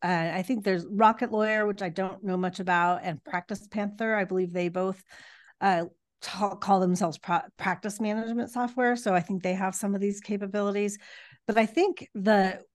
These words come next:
the one tip I like, the, 'cause I think it's really important to start with, is that workflow mapping and taking your processes and just drawing them out on a, um, and I use,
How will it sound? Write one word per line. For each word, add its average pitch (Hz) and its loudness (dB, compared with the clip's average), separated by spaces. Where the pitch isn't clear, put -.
the 214 2
one 233 6
tip 262 0
I 196 6
like, 202 0
the, 180 -6
'cause 190 -4
I 185 4
think 233 2
it's 202 -2
really 208 4
important 202 2
to 170 -6
start 202 2
with, 277 4
is 208 0
that 180 2
workflow 190 -4
mapping 160 -8
and 190 0
taking 214 2
your 196 4
processes 196 -2
and 175 -2
just 185 -4
drawing 175 0
them 185 0
out 165 0
on 175 -2
a, 165 -4
um, 170 -6
and 208 -2
I 202 2
use, 202 0